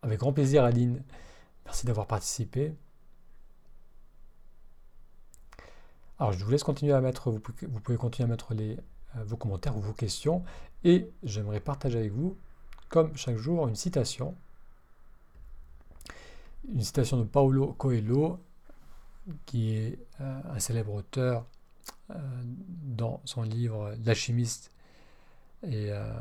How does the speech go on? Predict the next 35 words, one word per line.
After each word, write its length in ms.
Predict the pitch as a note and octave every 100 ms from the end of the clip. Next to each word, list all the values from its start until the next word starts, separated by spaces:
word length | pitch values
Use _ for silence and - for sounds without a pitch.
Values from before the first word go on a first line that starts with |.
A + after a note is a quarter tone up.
| A2 A2 A2 - - - - -
est 160 | C#3 G2
un 40 |
classique 520 | - G2 D#3+ D#3 - -
du 100 | G#2
genre. 300 | G#2 C#3 D3+ - - - - - - - - - - - -
Paulo 280 | D#3 D3 C#3+
Coelho 520 | C#3 A#2+ A#2+ E3 G3+
note, « 560 | C#3 C3 A#2+ - - - _ - - _ _ _ _ _ -
Quand 220 | E3 E3+
les 280 | A#2 C3+ A#2+
jours 460 | A2+ D#3 D#3+ D3+
sont 320 | - A2+ -
ainsi 260 | C3+ A#2+ D3+
semblables 560 | - A#2 G#2+ A#2+ G#2+ -
les 280 | A2+ G2 C#3
uns 60 |
aux 240 | B2 G#2 G#2
autres, 320 | D3+ - - - - - - - -
c'est 240 | - F3 F3+
que 100 | D#3
les 140 | C3
gens 340 | A#2 D#3 F#3 -
ont 100 | B2+
cessé 400 | - D#3 - -
de 80 | C3
s'apercevoir 1120 | - D#3+ - D3 - A#2 G2+ B2+ C#3 C#3+ A2+
des 180 | A#2 D3
bonnes 260 | A#2+ G#2+
choses 460 | - B2 C3+ C#3 C#3
qui 80 | -
se 120 | A#2+
présentent 420 | - A2 B2+ C3+
dans 100 | A#2
leur 140 | G#2
vie. » 320 | F2+ E2 -